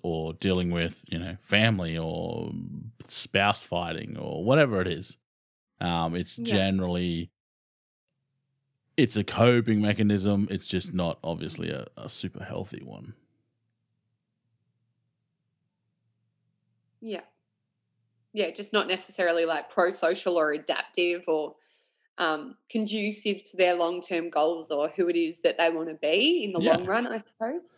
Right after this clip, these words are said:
Speaker 1: And I think that's where, like, the concept of the dark side of occupation fits, like,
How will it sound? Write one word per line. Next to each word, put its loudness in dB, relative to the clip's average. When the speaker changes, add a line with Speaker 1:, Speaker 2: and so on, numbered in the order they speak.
Speaker 1:
And 6
I 6
think 4
that's 2
where, 6
like, 2
the 0
concept 0
of -2
the 0
dark 2
side 0
of -2
occupation -4
fits, -4
like, -6